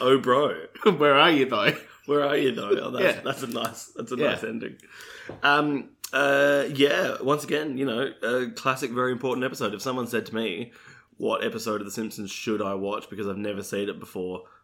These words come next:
Speaker 1: for some reason, maybe the, maybe the kid that grew up in the Munro box.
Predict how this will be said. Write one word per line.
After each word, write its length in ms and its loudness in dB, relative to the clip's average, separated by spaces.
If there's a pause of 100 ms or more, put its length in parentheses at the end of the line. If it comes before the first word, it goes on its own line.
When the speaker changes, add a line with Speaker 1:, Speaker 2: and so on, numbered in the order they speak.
(140)
Speaker 1:
for 120 -18
some 420 -6
reason, 440 -6 (260)
maybe 260 2
the, 100 -4
maybe 300 0
the 100 -2
kid 320 -2
that 140 -8
grew 200 2
up 120 -2
in 60 -2
the 80 -2
Munro 400 -2
box. 500 -10